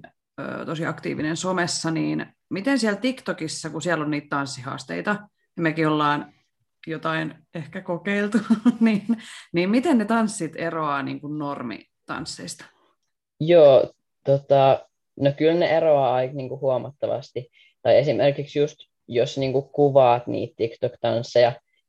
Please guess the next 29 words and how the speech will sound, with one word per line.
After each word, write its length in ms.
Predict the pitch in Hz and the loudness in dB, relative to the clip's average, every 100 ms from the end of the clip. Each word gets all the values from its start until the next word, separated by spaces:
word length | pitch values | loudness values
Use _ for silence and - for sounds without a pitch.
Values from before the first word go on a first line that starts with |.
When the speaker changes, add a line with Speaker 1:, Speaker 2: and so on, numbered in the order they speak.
| - | 4
Speaker 2:
niin 120 | 117 | 4
ethän 220 | - 135 | 6 2
sä 120 | 143 | 2
voi 180 | 127 123 | 4 4
ihan 200 | 139 135 | 4 2
kovin 260 | 143 139 139 | 2 2 0
paljon 300 | 131 127 127 | 0 0 0
liikkua 500 | 127 131 - 117 120 | -2 -4 -6 -6 -6
siinä, 320 | - 98 104 | -6 -6 -4
kun 120 | 98 | 0
ei 80 | 110 | 0
kuitenkaan 400 | 104 113 113 113 | 0 -2 -2 -2
kovin 320 | 120 113 113 | -2 -2 -2
laaja 300 | 113 110 110 | -2 -2 -2
ole 160 | 110 135 | -2 -4
se 220 | - - - _ _ _ _ _ _ _ - | -6 -8 -8 _ _ _ _ _ _ _ -6
kuva 340 | 143 131 123 | 0 2 2
siinä. 460 | 143 143 147 165 _ | 0 0 0 -2 _
Niin 360 | 151 143 135 - _ - | -6 -4 -4 -8 _ -2
ainakin 460 | 127 151 160 147 | 0 0 -2 -4
pysytään 400 | 156 156 139 120 | -2 0 0 0
tosi 180 | 139 156 | -2 -2
paljon 180 | 139 117 | -2 -2
enemmän 280 | 127 120 127 | -4 -8 -6
paikoilla 520 | 131 127 127 117 110 | -4 -4 -4 -4 -4
ja 100 | 107 | -6
tehdään 320 | 120 123 113 | -8 -6 -4
just 180 | 120 - | -6 -10
niinku 460 | 117 117 120 - | -14 -6 -6 -6